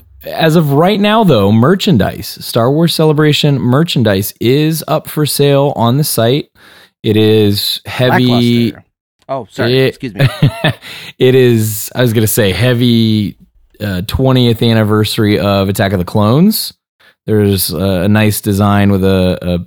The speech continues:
Speaker 1: you know, Phase One Clone Trooper helmet on there.
Speaker 2: Yeah.
Speaker 1: Um, you know, obviously, show logo merch is up there. And then some of the stuff was from, to be honest, looked like it was from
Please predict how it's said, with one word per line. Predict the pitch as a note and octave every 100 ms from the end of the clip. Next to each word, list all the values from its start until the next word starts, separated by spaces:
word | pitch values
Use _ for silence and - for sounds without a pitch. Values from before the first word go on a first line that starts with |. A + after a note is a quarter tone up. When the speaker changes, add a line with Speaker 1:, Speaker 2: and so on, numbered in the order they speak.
| _
Speaker 1:
you | -
know, | F2+ F2+
Phase | - G2+ G2
One | G2+ G2 F#2+
Clone | A2 G#2 G2+
Trooper | A2+ G2 G#2 G2+ A2 _ -
helmet | A2 G#2 G2+ -
on | A2 G#2
there. | G2+ G2 B2+ - _ _ _ -
Speaker 2:
Yeah. | A2+ F#2+ F#2+ F#2+
Speaker 1:
Um, | F#2+ F#2+ F2 -
you | G#2+
know, | G2
obviously, | G2 G2 G2 - G2+ F#2+ F#2+ F#2+
show | - - G#2
logo | G2+ G2+ G2 G#2 G2 G2 G#2 _ _ -
merch | G2+ G#2+ - - -
is | A2+ G#2
up | G#2 -
there. | G#2 G#2 G#2 -
And | G#2+
then | A2 A2 A2 G#2+ G#2+ - - - -
some | - D3
of | G#3+
the | F#3+
stuff | - E3+ E3+ -
was | D#3+ -
from, | - D#3 D#3 D#3 D3+ - _ -
to | A#2
be | C3
honest, | F3+ D#3+ -
looked | D3+ D3+
like | C#3+
it | D3
was | C3+
from | - D3 D3 C#3